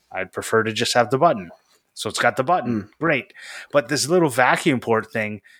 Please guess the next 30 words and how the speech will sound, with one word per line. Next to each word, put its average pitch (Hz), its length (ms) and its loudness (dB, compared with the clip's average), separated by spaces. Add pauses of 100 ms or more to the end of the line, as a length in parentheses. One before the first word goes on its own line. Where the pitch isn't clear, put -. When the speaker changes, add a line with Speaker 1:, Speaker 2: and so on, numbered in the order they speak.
(120)
Speaker 1:
comes 135 260 0
off 139 260 2
on 127 80 0
an 113 140 0
angle, 131 420 -2 (180)
which 123 200 -2
is 117 100 -2
great 139 440 2 (360)
if 107 200 -6
you're 123 80 2
using 123 320 2
it 120 100 2
in 113 40 -4
a 113 60 -6
certain 113 300 2
direction. 117 540 0 (460)
But 131 100 0
as 123 100 2
soon 156 140 2
as 131 80 0
you 139 80 -2
try 151 180 0
and 143 80 -4
use 135 160 2
it 131 100 0
on 127 140 2
the 127 80 -2
other 160 260 2
direction, 117 360 0
it's, - 360 -6